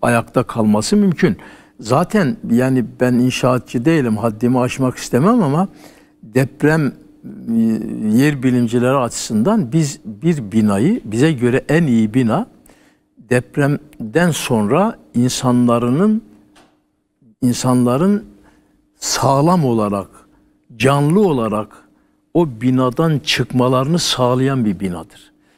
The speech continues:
Yani eğer sahiplerini öldürmeden çıkmalarına müsaade ediyorsa kendisi istediği kadar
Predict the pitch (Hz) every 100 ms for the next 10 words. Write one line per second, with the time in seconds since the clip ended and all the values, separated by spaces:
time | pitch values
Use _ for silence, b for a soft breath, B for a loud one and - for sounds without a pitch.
0 | _ 117 139 143 123 120 143 147 - -
1 | 120 131 120 123 127 147 139 123 120 151
2 | 160 131 123 107 90 B B - 123 131
3 | 123 127 127 151 135 120 - 123 135 135
4 | 196 254 - 170 220 B B B - 127
5 | 135 127 - 165 - 139 139 170 - 123
6 | 117 165